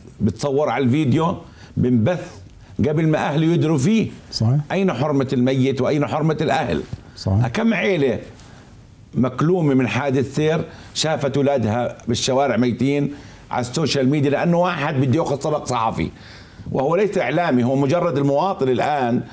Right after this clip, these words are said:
Speaker 2: صار كلهم
Speaker 1: المواطن
Speaker 2: صحفيين.
Speaker 1: الصحفي.
Speaker 2: صار كلهم صحفيين.
Speaker 1: عندنا
Speaker 2: صحيح.
Speaker 1: عشر، احدعشر مليون، اثنعشر مليون موبايل بيصوروا. أخ بسام خبرتك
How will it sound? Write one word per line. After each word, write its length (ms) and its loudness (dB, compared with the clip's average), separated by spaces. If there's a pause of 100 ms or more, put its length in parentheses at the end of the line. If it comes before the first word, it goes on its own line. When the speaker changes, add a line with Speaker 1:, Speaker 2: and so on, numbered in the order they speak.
(200)
Speaker 2:
صار 160 -2
كلهم 120 2
Speaker 1:
المواطن 340 0
Speaker 2:
صحفيين. 140 2
Speaker 1:
الصحفي. 320 0
Speaker 2:
صار 280 -2
كلهم 180 2
صحفيين. 220 2
Speaker 1:
عندنا 140 0
Speaker 2:
صحيح. 80 -2
Speaker 1:
عشر، 300 -2 (180)
احدعشر 400 0
مليون، 500 2
اثنعشر 340 -2
مليون 300 0
موبايل 420 0 (800)
بيصوروا. 680 0 (520)
أخ 160 -4
بسام 340 -2
خبرتك 380 -2